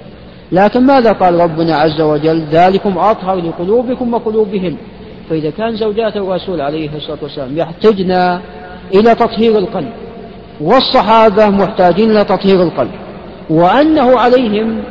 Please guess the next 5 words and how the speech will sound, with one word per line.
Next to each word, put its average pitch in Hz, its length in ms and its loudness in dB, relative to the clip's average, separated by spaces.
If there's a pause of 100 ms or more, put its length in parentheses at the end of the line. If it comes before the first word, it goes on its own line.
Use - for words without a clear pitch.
أن 196 160 -2
يسألوا 240 560 0
من 214 540 -2 (220)
خلف 220 260 2 (360)
حجاب، 185 380 2